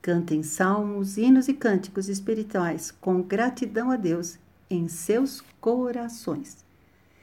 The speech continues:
E mais, como nos ensina o Salmo cento e trinta e seis: "Louvai ao Senhor, porque Ele é bom, porque a sua benignidade, benignidade dura para sempre."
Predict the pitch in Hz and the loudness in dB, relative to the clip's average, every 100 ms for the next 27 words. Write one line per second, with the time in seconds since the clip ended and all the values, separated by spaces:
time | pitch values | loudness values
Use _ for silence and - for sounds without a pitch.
0 | _ - 175 170 214 254 - - _ _ | _ -2 2 4 6 4 2 -12 _ _
1 | 214 190 196 190 185 180 196 202 - 190 | 0 6 6 6 2 2 0 0 -2 -2
2 | 196 196 196 196 196 208 233 254 247 196 | -2 -2 -4 -4 -4 -2 -2 -2 0 0
3 | 196 - - _ _ _ - 180 170 165 | -2 -10 -20 _ _ _ -6 -4 -4 -6
4 | 160 185 226 226 226 220 - 233 233 180 | -4 -2 0 -2 -2 -4 -4 -4 0 0
5 | 165 - - - 165 180 190 190 220 190 | -2 -10 -14 -12 -6 0 2 6 4 4
6 | - - _ - 175 170 160 - - 262 | -2 -14 _ -14 -8 -6 -6 -6 2 4
7 | 285 269 262 262 247 233 147 - - 180 | 6 2 0 0 -2 -2 -4 -6 -4 0
8 | 208 214 220 233 226 151 - - - _ | 2 2 0 -4 -4 -6 -8 -14 -20 _
9 | _ - 180 180 170 175 - - - 160 | _ -8 -2 -2 -2 -6 -14 -20 -6 -4
10 | 160 165 175 - - 170 - - | -4 -6 -8 -8 -8 -8 -10 -18